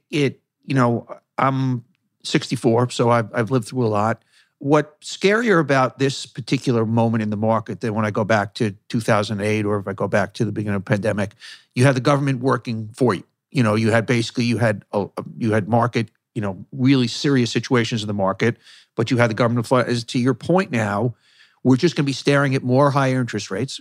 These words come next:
coming through, and we know what that does. So I, I think we're s-, still in for a lot of pain, and I think that it's, uh, I don't think we've gotten into the fear factor yet where, to your point,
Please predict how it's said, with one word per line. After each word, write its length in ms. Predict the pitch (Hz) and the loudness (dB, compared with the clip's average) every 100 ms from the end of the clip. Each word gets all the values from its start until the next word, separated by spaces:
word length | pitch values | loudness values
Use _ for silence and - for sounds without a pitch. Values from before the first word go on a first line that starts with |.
| - | -10
coming 280 | - 95 104 | -6 -4 -6
through, 420 | - 92 95 123 - | -8 -6 -6 -8 -6
and 200 | 110 104 | -4 0
we 100 | 113 | 2
know 120 | 113 | 2
what 140 | 120 107 | 2 2
that 180 | 104 98 | -2 -2
does. 380 | 95 104 120 - - - _ | -2 -2 -6 -12 -20 -20 _
So 280 | - 147 139 | 0 4 4
I, 100 | - | 2
I 120 | 135 | -2
think 220 | 160 214 208 | -4 -6 -4
we're 80 | |
s-, 80 | 208 | -6
still 360 | - - - 190 | -6 -12 0 2
in 100 | 185 | 2
for 100 | 185 | 0
a 20 | |
lot 140 | 180 | 0
of 40 | 180 | 0
pain, 260 | 170 220 - - | -2 -2 -4 -4
and 140 | 131 131 | 0 2
I 120 | 127 | 0
think 280 | - 139 123 | 0 -2 0
that 300 | 135 117 135 | 0 0 -2
it's, 300 | 120 - - - | -2 -4 -6 0
uh, 400 | 120 120 117 117 _ _ _ _ _ - | 0 2 0 -4 _ _ _ _ _ 0
I 140 | 120 | 2
don't 240 | 143 147 - | 2 0 0
think 160 | 139 | -2
we've 260 | 143 127 117 | 2 0 2
gotten 300 | 139 135 139 | 0 0 -2
into 200 | 131 - | -4 -2
the 100 | 120 | -2
fear 360 | - - 127 135 | -4 -2 0 2
factor 380 | - 131 120 | 2 0 0
yet 260 | 131 135 156 | 0 2 2
where, 280 | 131 120 107 _ | 2 2 -2 _
to 120 | - 117 | -4 0
your 200 | 120 117 | 2 0
point, 540 | - - 147 127 117 | -4 -2 2 2 0